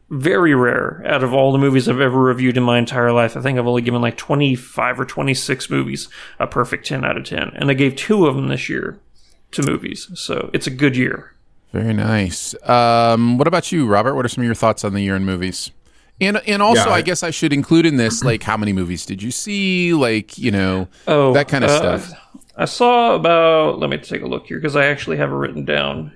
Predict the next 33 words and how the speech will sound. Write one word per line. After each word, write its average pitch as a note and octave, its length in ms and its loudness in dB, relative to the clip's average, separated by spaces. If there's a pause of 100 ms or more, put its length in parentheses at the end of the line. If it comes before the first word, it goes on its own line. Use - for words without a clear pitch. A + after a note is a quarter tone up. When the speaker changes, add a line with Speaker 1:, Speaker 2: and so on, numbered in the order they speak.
(160)
Speaker 1:
It's - 280 -8
somewhere E3 640 2
seventy-one-ish. C#3 920 0
Yeah, - 160 -6
seventy-one C#3+ 580 -2
movies D3 300 -6
this - 180 -12
year. - 240 -12 (1120)
Which D3 280 0
is C3+ 180 0
actually C3+ 320 2
out B2+ 120 2
of C3 100 2
date. C3 100 4
It's A#2+ 140 0
more C#3 160 4
like B2 140 2
seventy-five C3 520 -2
or - 20 -10
seventy-six, - 680 -8
'cause - 180 -8
I - 80 -8
just - 160 -14
haven't - 300 -12 (280)
added - 240 -8
them - 200 -10
to - 100 -14
my - 220 -8 (100)
letterbox - 500 -8
yet. - 160 -8 (500)
So - 160 -6
seventy-five, D3+ 460 -4
seventy-six. - 600 -14